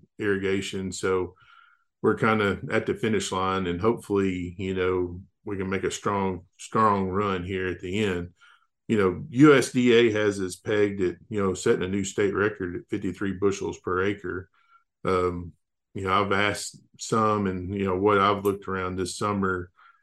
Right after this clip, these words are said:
you know, I don't know if we're gonna be able to hit that or not. I mean, we've got some really good looking beans. You know, there's some really tall beans out there because of the temperatures we've had, but, you know, there's a lot of space between those internodes, and, you know, there's,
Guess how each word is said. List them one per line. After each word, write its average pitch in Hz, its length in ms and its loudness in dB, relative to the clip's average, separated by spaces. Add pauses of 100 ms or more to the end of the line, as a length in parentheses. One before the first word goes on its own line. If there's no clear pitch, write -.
(280)
you - 200 -14
know, 80 60 -8
I 101 220 0
don't 95 200 0
know 95 200 2
if 87 80 -6
we're 98 80 0
gonna 95 160 -2
be 98 80 2
able 95 160 2
to 90 80 -2
hit 95 240 0
that 92 180 0
or 90 100 -2
not. 90 360 -4
I 92 60 -4
mean, 95 140 -2
we've 113 140 2
got 113 220 4
some 95 200 -6
really 107 320 4
good 104 260 2
looking 98 340 -2
beans. 107 560 -4
You 92 100 -6
know, 92 160 -2
there's 98 240 0
some 90 160 -6
really 95 220 2
tall 101 380 0
beans 101 300 -2
out 101 220 0
there 101 420 -4
because 95 380 -4
of 90 140 -8
the 87 260 -6 (100)
temperatures 98 560 -6
we've 95 220 -4
had, 95 420 -6
but, 87 220 -4 (640)
you 101 100 -4
know, 92 80 2
there's 98 160 2
a 90 80 -4
lot 101 280 2
of 92 80 2
space 101 340 -2
between 95 340 -4
those 92 220 0
internodes, 87 720 -6
and, 82 220 -12 (180)
you 95 100 -8
know, 85 260 -6
there's, 87 400 -8